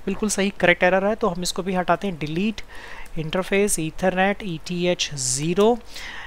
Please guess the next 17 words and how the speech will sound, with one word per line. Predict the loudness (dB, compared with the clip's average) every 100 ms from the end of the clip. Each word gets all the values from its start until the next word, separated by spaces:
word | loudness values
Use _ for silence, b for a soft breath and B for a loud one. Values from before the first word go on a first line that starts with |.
| -4 0
and | 0 0 -2 2
then | 2 2 0
address | 2 2 4 4 2 -2 -4 -6 -2
डीएचसीपी | 0 2 2 0 -4 -2 -2 -2 -2 0 -2 -4
command | 0 2 2
होगी, | 2 0
उसे | 0 0 0
हटेगा | 0 0 2 4
interface। | 2 0 -2 0 0 0
अब | 0
उसके | 0 0 0
बाद | 2 6 8 6 2 -4 B B B 2
हम | 4 6
अपना, | 4 0 0
आ, | 0 -2 -8 -6 -6 0 4 6 6 4 2 -4 -6 -2
commit | 0 0
करेंगे, | 2 4 4 0